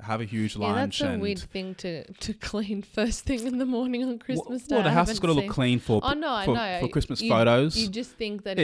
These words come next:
Speaker 2: it would be the day before or something, not on the day
Speaker 1: <laughs>
Speaker 2: itself,
Speaker 1: Yeah,
Speaker 2: but
Speaker 1: true. But, um,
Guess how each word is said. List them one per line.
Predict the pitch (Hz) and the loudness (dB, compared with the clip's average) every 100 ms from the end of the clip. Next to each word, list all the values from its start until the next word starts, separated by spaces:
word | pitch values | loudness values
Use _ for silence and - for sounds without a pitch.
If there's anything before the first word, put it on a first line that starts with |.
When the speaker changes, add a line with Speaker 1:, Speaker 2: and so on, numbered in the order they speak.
| 123 | 2
Speaker 2:
it | 190 | 2
would | 190 | 0
be | 180 | -2
the | 180 190 | -2 -2
day | 180 170 | 0 0
before | 180 - 196 208 202 | -2 -6 -2 2 2
or | 226 | 2
something, | - 170 - 233 190 | -2 -4 -4 -6 -4
not | 196 220 214 | -4 -4 -2
on | 180 190 180 | -4 -4 -6
the | |
day | 165 147 156 | -6 -6 -8
Speaker 1:
<laughs> | - | -12
Speaker 2:
itself, | - 170 165 | -12 -10 -4
Speaker 1:
Yeah, | 110 101 82 85 | 0 0 0 -4
Speaker 2:
but | - - | -10 -12
Speaker 1:
true. | - 110 87 107 _ _ _ - | -2 0 0 -4 _ _ _ 0
But, | 127 | 4
um, | 127 123 123 117 | 6 6 4 0